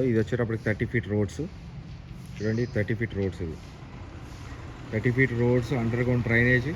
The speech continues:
త్రీ ఫేజ్ పవర్ లైన్, అన్ని ఫెసిలిటీస్ ఉన్న ఒక మంచి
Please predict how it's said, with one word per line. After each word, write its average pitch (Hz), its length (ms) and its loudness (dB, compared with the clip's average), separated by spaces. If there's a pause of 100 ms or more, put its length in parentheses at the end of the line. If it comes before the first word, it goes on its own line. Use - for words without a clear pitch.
(520)
త్రీ 123 120 6 (120)
ఫేజ్ 131 260 6
పవర్ 120 320 2
లైన్, 123 220 6 (640)
అన్ని 185 340 10
ఫెసిలిటీస్ 165 500 6
ఉన్న 165 100 0 (100)
ఒక 139 180 -2
మంచి 139 180 0